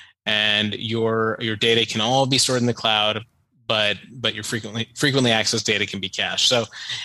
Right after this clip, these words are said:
it's, I mean, it's a very helpful, flexible solution. And again, there's no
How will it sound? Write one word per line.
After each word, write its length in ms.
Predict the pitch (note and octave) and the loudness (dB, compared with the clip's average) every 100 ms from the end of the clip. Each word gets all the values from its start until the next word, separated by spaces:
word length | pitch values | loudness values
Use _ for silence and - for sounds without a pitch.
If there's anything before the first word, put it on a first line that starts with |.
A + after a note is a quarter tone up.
| - | -6
it's, 520 | A2+ A#2+ A#2 - - A#2+ | 0 2 2 2 0 0
I 140 | B2+ | 2
mean, 100 | B2 | 2
it's 120 | A#2+ | 2
a 40 | A#2 | 2
very 240 | C#3+ C#3+ | 2 2
helpful, 340 | C3 B2 - | 2 0 -2
flexible 400 | A#2 A#2 - A2 | -2 0 0 -2
solution. 400 | A2 A#2 A2 - | -2 -2 -2 0
And 80 | A2 | -2
again, 220 | G#2 G#2+ | -2 -2
there's 220 | G#2 G#2 A#2 | -2 0 0
no 220 | A2 | 0